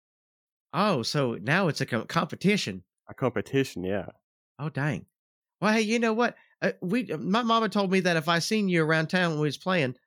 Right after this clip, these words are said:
Speaker 1: uh, that I should just say thank you on behalf of, of, of my mama and my pa and me, uh, and my sissy, because, uh, what y'all done did getting rid of them bandits last night.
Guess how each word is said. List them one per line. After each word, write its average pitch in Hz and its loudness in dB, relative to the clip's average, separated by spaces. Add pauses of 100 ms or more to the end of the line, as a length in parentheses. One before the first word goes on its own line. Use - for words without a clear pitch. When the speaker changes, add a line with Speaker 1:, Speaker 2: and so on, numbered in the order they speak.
(280)
Speaker 1:
uh, 143 4
that 143 2
I 165 4
should 147 -6
just 143 -4
say 151 2
thank 202 0
you 123 0
on 131 0
behalf 131 0
of, 127 0
of, 117 -2
of 110 -2
my 120 -4
mama 135 2
and 131 2
my 123 2
pa 139 2
and 131 0
me, 143 0 (380)
uh, 117 2
and 127 2
my 127 4
sissy, 127 0
because, 117 -2
uh, 117 0
what 135 0
y'all 131 2
done 123 0
did 147 0
getting 127 0
rid 131 2
of 127 2
them 110 2
bandits 147 0
last 107 -6
night. 107 -6